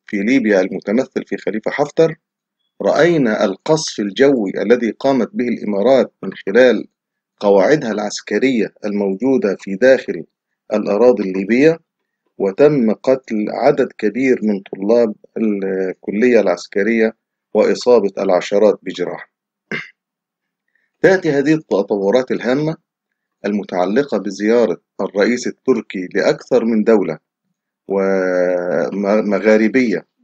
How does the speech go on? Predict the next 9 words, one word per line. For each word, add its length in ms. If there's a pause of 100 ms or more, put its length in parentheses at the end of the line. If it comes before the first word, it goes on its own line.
(460)
في 200
إشارة 400
واضحة 560 (480)
أن 140
هذه 420
الأمور 540 (580)
تدل 480
بجلاء 580 (100)
وبوضوح 880